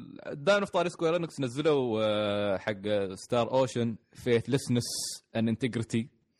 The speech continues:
أو Integrity and Faithlessness، آه، تريلر بالإنجليزي.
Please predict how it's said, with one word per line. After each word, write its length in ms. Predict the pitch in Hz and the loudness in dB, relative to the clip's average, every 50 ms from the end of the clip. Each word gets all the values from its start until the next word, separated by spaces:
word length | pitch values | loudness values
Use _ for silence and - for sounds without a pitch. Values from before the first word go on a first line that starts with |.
| _ _ _ _ - - 107 | _ _ _ _ -2 2 4
أو 180 | 113 110 117 | 4 4 4
Integrity 480 | 113 139 123 127 117 - - 120 110 110 | 2 2 0 0 0 0 2 2 2 2
and 40 | 110 | 2
Faithlessness، 1000 | - 143 120 - - 127 127 - - 135 123 117 - - - - - - - _ _ _ _ _ _ _ _ _ _ - | 2 2 2 2 0 -4 -4 -2 0 0 0 0 0 -4 -4 -4 -6 -8 -10 _ _ _ _ _ _ _ _ _ _ -4
آه، 400 | - 104 107 110 107 107 107 107 | 2 4 4 6 6 6 4 4
تريلر 320 | 104 - 123 127 120 120 107 | 4 4 2 2 2 2 0
بالإنجليزي. 960 | 101 104 104 104 101 98 101 101 104 107 95 113 117 117 107 110 123 123 | -2 -2 -4 -2 -2 0 2 2 2 2 2 2 2 2 2 0 -4 -6